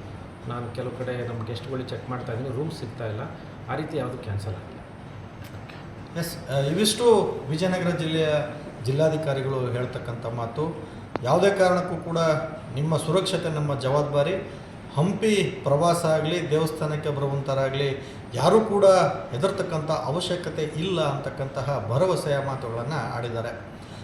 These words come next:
Speaker 2: ಕೆ ಸುರೇಶ್ ಚೌಹಾಣ್, ರಿಪಬ್ಲಿಕ್ ಕನ್ನಡ, ವಿಜಯನಗರ. ಕೊಪ್ಪಳ ಜಿಲ್ಲೆ ಗಂಗಾವತಿ ತಾಲೂಕಿನ ಸಣಾಪುರದಲ್ಲಿ ನಡೆದಂತಹ ಅತ್ಯಾಚಾರ ಪ್ರಕರಣಕ್ಕೆ ಸದ್ಯ ಹಂಪಿ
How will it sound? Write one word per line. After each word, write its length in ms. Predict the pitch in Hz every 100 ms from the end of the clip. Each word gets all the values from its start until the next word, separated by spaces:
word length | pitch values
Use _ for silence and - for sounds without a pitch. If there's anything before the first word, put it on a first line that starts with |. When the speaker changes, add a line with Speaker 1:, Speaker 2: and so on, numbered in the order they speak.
| -
Speaker 2:
ಕೆ 100 | -
ಸುರೇಶ್ 340 | 123 170 202 -
ಚೌಹಾಣ್, 580 | 196 180 185 - - 143
ರಿಪಬ್ಲಿಕ್ 380 | 143 175 180
ಕನ್ನಡ, 200 | 180 170 165 165 - - 107 -
ವಿಜಯನಗರ. 460 | 110 117 110 107 110 113 - - -
ಕೊಪ್ಪಳ 300 | 165 233 226
ಜಿಲ್ಲೆ 280 | 208 196
ಗಂಗಾವತಿ 500 | 175 151 165 165 170
ತಾಲೂಕಿನ 360 | 156 147 147 143 143 139 - -
ಸಣಾಪುರದಲ್ಲಿ 600 | 143 160 185 180 156 156
ನಡೆದಂತಹ 540 | 147 131 135 131 123 131 131 123 - -
ಅತ್ಯಾಚಾರ 480 | - 185 - 147
ಪ್ರಕರಣಕ್ಕೆ 880 | 143 - 127 131 127 123 143 123 104 - - - -
ಸದ್ಯ 380 | 151 165 143 - - - - -
ಹಂಪಿ 600 | 156 202 233 214 185 127